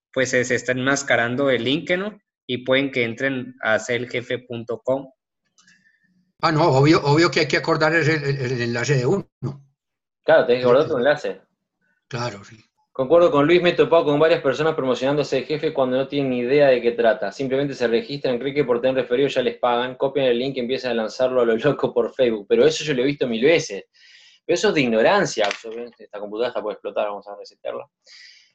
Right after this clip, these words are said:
Speaker 3: Em, que entran y, "¿Dónde está mi link de referido?". No tienen ni idea de lo que están promocionando.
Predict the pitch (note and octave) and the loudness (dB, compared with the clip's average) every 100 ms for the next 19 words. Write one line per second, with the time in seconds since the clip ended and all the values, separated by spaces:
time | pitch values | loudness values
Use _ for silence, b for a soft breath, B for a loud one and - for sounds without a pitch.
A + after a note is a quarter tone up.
0 | _ B2 A#2+ A#2 A#2 A2+ A2 A2 G#2 G2+ | _ 2 4 4 2 0 -2 -4 -6 -6
1 | F2+ - _ _ _ - F3 E3+ G#3 A3+ | -10 -14 _ _ _ -4 0 2 2 2
2 | G#3+ F#3 C#3 - - A3+ A#3+ A#3 A3+ A#3 | 4 2 -2 -4 2 4 6 6 6 6
3 | G#3+ D#3 F#3 B3 G3+ D#3+ E3+ G#3 F#3 E3 | 4 2 2 4 6 4 2 -2 -2 -4
4 | D3 F3+ A#3+ G3 D#3+ D#3 D3 B2+ A#2+ A2+ | -6 0 2 2 0 -4 -8 -8 -8 -10
5 | G#2 | -8